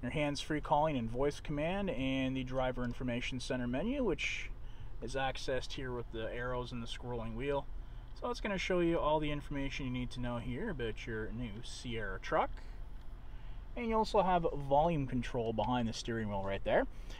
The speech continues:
And, yeah, I do have Bose audio, so you're getting the best possible sound out of the A M F M, Sirius X M satellite radio. You also have onboard navigation, Wi-Fi hotspot,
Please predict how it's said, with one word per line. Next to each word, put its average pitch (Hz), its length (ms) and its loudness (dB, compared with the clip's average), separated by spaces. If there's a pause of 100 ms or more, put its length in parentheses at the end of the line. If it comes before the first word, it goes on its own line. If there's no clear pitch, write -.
(120)
And, 131 420 4
yeah, 139 240 6
I 175 80 8
do 156 140 6
have 185 160 10
Bose 185 280 12
audio, 160 380 8
so - 120 0
you're 160 40 0
getting 147 240 2
the 123 60 0
best 151 260 4
possible 143 480 8
sound 143 420 2
out 131 140 2
of 120 80 -2
the 123 180 -2
A 139 200 -2
M 123 120 0
F 117 200 -2
M, 117 220 -4 (380)
Sirius 202 520 6
X 180 180 4
M 165 160 2
satellite 139 500 0
radio. 120 440 -2 (640)
You - 20 2
also 202 200 10
have 165 120 10
onboard 196 480 8
navigation, 170 840 2
Wi-Fi 160 560 4
hotspot, 147 580 8